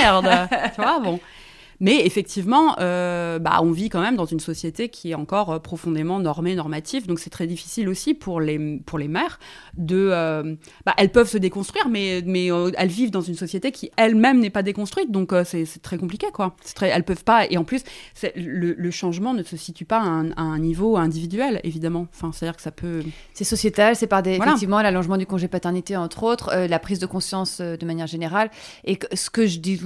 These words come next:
Speaker 2: on en revient toujours à ça, mais c'est très difficile de changer, euh, les mentalités, surtout des hommes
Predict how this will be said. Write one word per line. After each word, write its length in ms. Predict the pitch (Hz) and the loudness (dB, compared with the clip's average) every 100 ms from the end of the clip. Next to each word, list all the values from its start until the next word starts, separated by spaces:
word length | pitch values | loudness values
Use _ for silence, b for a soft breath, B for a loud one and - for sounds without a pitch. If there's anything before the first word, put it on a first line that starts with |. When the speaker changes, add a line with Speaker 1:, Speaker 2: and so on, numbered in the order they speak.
| 190 | -4
Speaker 2:
on 160 | 208 202 | 2 4
en 60 | |
revient 180 | 180 175 | 4 2
toujours 220 | 175 208 | 0 0
à 40 | 208 | 0
ça, 140 | 247 | 2
mais 80 | 233 | 0
c'est 100 | 196 | 0
très 200 | - 240 | 0 0
difficile 460 | 214 202 - 233 202 | 0 -2 -2 -2 0
de 100 | 185 | -2
changer, 580 | - 190 175 190 202 196 | 0 0 0 0 0 0
euh, 320 | 180 170 170 165 B B - | 0 -2 -4 -8 B B -8
les 500 | 175 180 170 175 175 | -2 0 2 4 4
mentalités, 460 | 185 190 220 196 | 4 4 2 2
surtout 200 | 214 196 | -2 -2
des 240 | 185 185 165 | 0 0 4
hommes 240 | 202 190 | 4 2